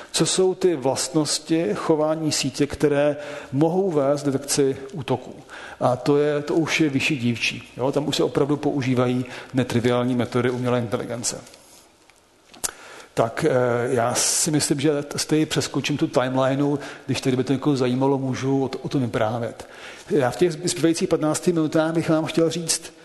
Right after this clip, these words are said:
jednak proč umělá inteligence je úspěšná dneska a nebyla úspěšná před sto lety. Tam ten al-, algoritmus je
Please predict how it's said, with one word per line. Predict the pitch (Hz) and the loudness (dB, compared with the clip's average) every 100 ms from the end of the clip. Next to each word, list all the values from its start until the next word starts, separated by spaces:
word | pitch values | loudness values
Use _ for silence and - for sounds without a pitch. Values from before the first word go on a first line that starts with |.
| - - - - - - _ _ - _ _ - | -20 -20 -20 -20 -20 -20 _ _ -20 _ _ -2
jednak | 139 180 180 | 2 2 0
proč | - 170 170 - - - - - - | 0 2 2 0 2 0 0 -4 -2
umělá | 156 147 156 | 2 2 2
inteligence | 160 170 160 165 160 | 2 2 2 0 0
je | 185 | -2
úspěšná | - 156 165 165 | -2 0 2 2
dneska | 147 131 - - 160 | 2 0 0 0 0
a | |
nebyla | 165 139 156 | 0 0 0
úspěšná | - 156 156 | -2 0 0
před | 143 | 0
sto | 139 - | -2 0
lety. | 139 101 139 143 190 156 - - - | 0 2 0 0 -2 -6 -10 -18 -6
Tam | - 120 | -2 0
ten | 147 151 151 | 0 0 -2
al-, | 151 - | -2 -4
algoritmus | 123 131 139 165 | -2 0 2 2
je | 127 | 2